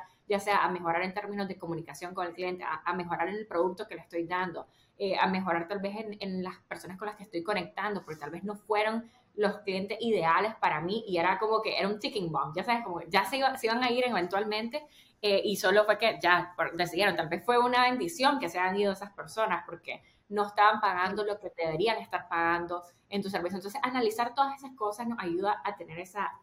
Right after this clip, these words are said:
Speaker 1: esa, esa meta. Algo que me gusta medir también es en nuestra, en nuestro nicho, es muy, es mucho lo de cuál es el revenue,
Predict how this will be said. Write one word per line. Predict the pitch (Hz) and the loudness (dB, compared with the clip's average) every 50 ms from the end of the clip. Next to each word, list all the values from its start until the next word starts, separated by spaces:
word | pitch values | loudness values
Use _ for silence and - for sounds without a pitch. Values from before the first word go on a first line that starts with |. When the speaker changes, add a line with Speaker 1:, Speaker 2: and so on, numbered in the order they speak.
| _ - | _ -8
Speaker 1:
esa, | 170 165 165 - 196 190 185 170 156 160 - _ - - _ _ - | -8 -8 -8 -10 -6 -4 -2 -2 -2 -4 -8 _ -20 -20 _ _ -12
esa | 190 190 185 170 | -12 -10 -10 -8
meta. | 180 165 - 147 151 - _ - _ _ _ - | -8 -8 -8 -10 -14 -16 _ -20 _ _ _ 0
Algo | 214 220 240 247 247 | 2 2 2 2 0
que | 277 269 | 0 0
me | 262 240 | 2 2
gusta | 220 226 226 - 269 254 | 0 0 -2 -4 -6 -4
medir | 240 214 208 202 202 208 | -2 0 0 0 -2 -2
también | - 233 214 208 202 202 190 208 233 262 262 - _ _ _ _ _ _ _ _ _ _ _ _ _ _ _ - | -2 -4 -4 -2 -2 -2 -2 -4 -4 -6 -8 -12 _ _ _ _ _ _ _ _ _ _ _ _ _ _ _ -4
es | 196 196 202 220 233 - - - | -2 0 0 0 -2 -4 -6 -4
en | 214 208 202 | -2 0 2
nuestra, | 208 202 202 - 208 185 175 175 - - | 0 0 -2 0 2 2 2 2 0 -4
en | - 190 185 | -4 -2 -2
nuestro | 185 185 - - - 180 180 170 165 160 156 170 | -2 -4 -6 -8 -6 -2 0 2 2 2 2 0
nicho, | 180 240 247 233 - - 240 247 247 - - _ - _ _ _ - | 0 -2 -2 -2 -2 0 -2 -2 -2 -6 -16 _ -20 _ _ _ -2
es | 185 208 220 208 | -2 -2 0 0
muy, | 214 220 220 233 233 226 - - - | 0 2 2 2 2 2 -2 -2 -4
es | 220 220 214 | -4 -4 -4
mucho | 208 208 220 226 226 226 226 - 254 240 240 233 | -6 -4 0 0 0 0 0 0 2 4 4 4
lo | 214 214 208 | 4 2 2
de | 196 185 175 160 - - | 2 2 2 0 -2 0
cuál | - 185 175 196 | 0 0 0 0
es | - 240 | -2 0
el | 233 233 226 202 185 | 0 0 0 0 0
revenue, | 196 190 196 208 214 226 233 240 240 | -2 -2 -2 -2 -2 0 0 -2 -2